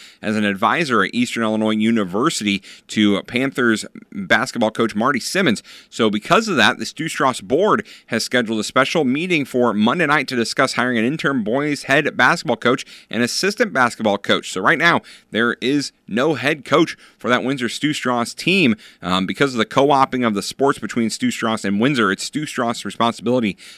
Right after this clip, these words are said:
to find, uh, that coach, and they're gonna talk about that at their meeting coming up this Monday, the twenty-eighth. So an interesting situation there for Windsor Stew Strauss, starting out the season,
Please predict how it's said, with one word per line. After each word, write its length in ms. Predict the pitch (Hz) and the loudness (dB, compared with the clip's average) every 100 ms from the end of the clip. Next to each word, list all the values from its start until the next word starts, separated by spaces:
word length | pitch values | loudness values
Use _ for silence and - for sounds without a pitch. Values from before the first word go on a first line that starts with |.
| _ | _
to 180 | - 113 | -2 -2
find, 520 | - - 120 127 104 - _ - | -2 -2 2 2 2 -2 _ -8
uh, 120 | 98 | -2
that 260 | 101 113 - | 0 0 0
coach, 340 | 127 139 - | 2 2 0
and 80 | 95 | -4
they're 80 | 98 | -2
gonna 240 | 104 92 | 0 -2
talk 240 | 87 110 - | 0 0 2
about 160 | 92 | 0
that 160 | 95 - | -2 -2
at 200 | 98 107 | -2 -2
their 120 | - 101 | 0 0
meeting 480 | 92 110 131 98 | 0 0 0 -2
coming 200 | 101 101 | -2 0
up 120 | 92 - - - | 0 -2 -18 -18
this 360 | - 95 120 - | -6 -2 -2 -2
Monday, 460 | 101 95 110 139 85 | -2 2 2 2 -2
the 140 | 90 | -4
twenty-eighth. 520 | 87 120 117 113 131 - | -4 0 0 0 -2 -2
So 260 | 101 87 - - | -4 -4 -6 -16
an 120 | - 107 | 0 2
interesting 420 | 156 165 - 151 | 4 2 0 -6
situation 520 | 160 - 127 117 139 | -4 -2 0 0 -2
there 120 | 117 | -2
for 160 | - 110 | -2 -2
Windsor 300 | 117 135 110 | 0 -2 -4
Stew 240 | - 156 | -6 -8
Strauss, 340 | - 113 98 - | -4 -2 -2 -2
starting 300 | 120 98 131 | -2 0 0
out 160 | 127 | -2
the 80 | 95 | -4
season, 340 | - 135 117 | -4 0 -2